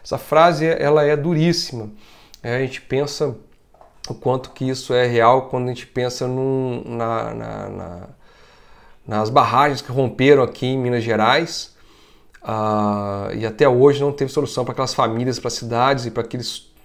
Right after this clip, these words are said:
todos aqueles sujeitos que foram, é,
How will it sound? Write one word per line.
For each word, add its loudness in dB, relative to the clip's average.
todos 6
aqueles -4
sujeitos 0
que -8
foram, 2
é, 4